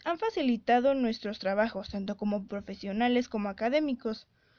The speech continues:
Como mencioné anteriormente, la mayor parte para que se uti-, ocupan es muy irresponsable, por lo cual la computadora no es una excepción. Es tanta su eficiencia que muchos se aprovechan de su gran herramienta para corregir errores gramaticales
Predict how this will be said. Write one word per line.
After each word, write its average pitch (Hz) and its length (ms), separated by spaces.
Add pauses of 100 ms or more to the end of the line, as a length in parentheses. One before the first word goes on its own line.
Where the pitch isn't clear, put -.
(280)
Como 311 220
mencioné 320 420
anteriormente, 262 760
la 285 100
mayor 285 340
parte 269 400
para 208 280
que 202 140
se 202 120
uti-, 202 320
ocupan 254 480 (240)
es 320 140
muy 359 260
irresponsable, 254 800 (240)
por 220 160
lo 220 140
cual 233 300
la 277 100
computadora 220 720
no 277 180
es 226 160
una 202 160
excepción. 254 640 (440)
Es 427 220
tanta 381 320
su - 80
eficiencia 254 680
que 285 160
muchos 349 340
se 349 80
aprovechan 240 540
de 240 80
su 247 180
gran 311 160
herramienta 262 520
para 208 280
corregir 214 580 (240)
errores 233 400
gramaticales 240 800